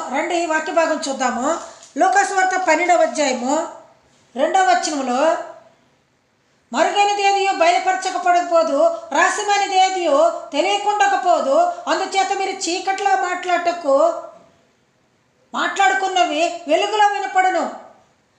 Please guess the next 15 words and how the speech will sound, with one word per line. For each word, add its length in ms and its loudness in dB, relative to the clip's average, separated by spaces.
అవి 440 0
చాటును 460 0
చెప్పుకొని 420 -2
కూడా 140 2
బయటకు 340 0
వస్తాయి. 240 -4
ఒకవేళ 180 0
అన్న 180 -2
స-, 420 -6
సీక్రెట్గా 580 -2
వివాహం 520 0
చేసుకున్నాడేమో, 600 0
తెలియకుండా 500 0
ఉంటుందా? 500 0
తెలిసిపోయినది. 840 0